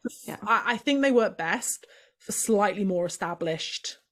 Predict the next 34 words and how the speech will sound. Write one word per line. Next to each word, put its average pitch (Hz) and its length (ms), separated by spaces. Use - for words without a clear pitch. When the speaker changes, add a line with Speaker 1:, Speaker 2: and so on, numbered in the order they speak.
Speaker 1:
course 190 180
creators, 160 440
digital 165 260
products, - 420
memberships, 165 480
et 165 60
cetera. - 480
Um, 220 60
Speaker 2:
Mm. 202 260
Speaker 1:
but 233 100
if 254 80
you 302 100
wanna 440 220
do 370 160
one 302 220
and 247 140
try 254 240
one, 180 260
I 170 60
mean, 196 160
have 220 180
at 208 240
it. - 280
Speaker 2:
<laughs> 220 60
Speaker 1:
Um, 196 460
but 247 320
you're 269 100
gonna 269 220
need 254 340
to 233 240
still, 208 600
you're 262 360
in 311 320
your 254 360